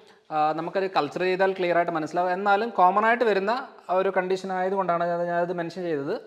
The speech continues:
പക്ഷേ വേറെ ബാക്ടീരിയാസ് ഉണ്ട് യൂറിനറി ട്രാക്ട് ഇൻഫെക്ഷൻ ഉണ്ടാക്കുന്നത്. ഇതൊരു സ്റ്റഡി എന്ന് പറയുന്നത് ഈ E. coli ആണ്, ആ, ഏറ്റവും കൂടുതൽ യൂറിനറി ട്രാക്ട് ഇൻഫെക്ഷൻ ഉണ്ടാക്കുന്നത് എന്നുള്ളത്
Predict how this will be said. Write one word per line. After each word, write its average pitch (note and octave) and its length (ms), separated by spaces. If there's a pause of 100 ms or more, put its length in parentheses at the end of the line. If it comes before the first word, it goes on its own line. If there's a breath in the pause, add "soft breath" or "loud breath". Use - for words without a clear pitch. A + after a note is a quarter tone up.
പക്ഷേ F3 160
വേറെ F#3+ 380
ബാക്ടീരിയാസ് G3+ 520
ഉണ്ട് G3 440
യൂറിനറി F3+ 240
ട്രാക്ട് E3+ 200
ഇൻഫെക്ഷൻ E3 400
ഉണ്ടാക്കുന്നത്. D3+ 560 (600 soft breath)
ഇതൊരു A3 520
സ്റ്റഡി F#3+ 240
എന്ന് G3 140
പറയുന്നത് F3+ 380
ഈ F#3+ 300
E. G3 120
coli A3 220
ആണ്, F#3+ 340 (140)
ആ, E3 160
ഏറ്റവും E3 340
കൂടുതൽ F3+ 400
യൂറിനറി E3+ 220
ട്രാക്ട് E3+ 360
ഇൻഫെക്ഷൻ E3 400
ഉണ്ടാക്കുന്നത് E3 480
എന്നുള്ളത് D#3+ 480